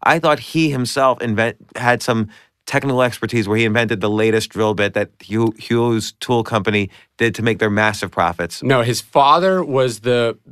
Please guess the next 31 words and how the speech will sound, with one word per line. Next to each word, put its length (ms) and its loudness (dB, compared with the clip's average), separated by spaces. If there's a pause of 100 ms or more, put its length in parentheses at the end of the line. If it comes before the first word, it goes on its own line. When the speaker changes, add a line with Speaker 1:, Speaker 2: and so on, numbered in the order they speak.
(120)
Speaker 2:
was 420 0
the 560 2 (460)
driving 540 2
force 320 -2
behind 340 -2
the 60 -2
drill 420 0
company, 380 -2
and, 220 -4
and 340 0 (140)
Howard 260 2
Hughes 220 -2
was 160 -2
a, 160 0 (280)
an, 80 0
a 120 2
spoiled 580 2
rich 420 -2
boy. 480 0 (460)
Um, 480 0 (260)
his 160 0
father 340 4
had 100 2
already 260 0
had 140 -2
this, 140 -4
and 180 2
there's 160 4
actually 360 2
some 320 2
argument 600 0